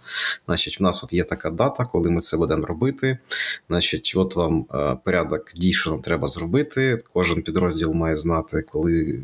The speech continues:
хто що робить, коли вступає, там, коли, ну, коротше, тобто, щоб всі розуміли, хто що робить, щоб не було таке, знаєш, що посеред, е, процесу запуска у нас щось застряло, не працює. Тобто, щоб ми все зробили класно, чітко, як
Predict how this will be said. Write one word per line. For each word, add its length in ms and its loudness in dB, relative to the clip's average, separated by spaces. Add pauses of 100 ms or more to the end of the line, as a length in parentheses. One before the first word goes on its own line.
хто 200 -10
що 200 -2
робить, 380 0
коли 220 -4
вступає, 600 0
там, 360 -4
коли, 420 -2
ну, 120 0
коротше, 460 0
тобто, 220 -4
щоб 160 -2
всі 160 0
розуміли, 420 2
хто 160 -4
що 160 0
робить, 340 0 (520)
щоб 280 0
не 60 0
було 240 2
таке, 300 0
знаєш, 240 2
що 180 -4
посеред, 420 2 (220)
е, 400 2
процесу 800 2
запуска 680 0
у 580 -6
нас 220 0
щось 200 -4
застряло, 640 0
не 100 -2
працює. 560 0
Тобто, 240 -10
щоб 220 0
ми 60 2
все 180 0
зробили 340 2
класно, 380 -2
чітко, 300 0
як 120 0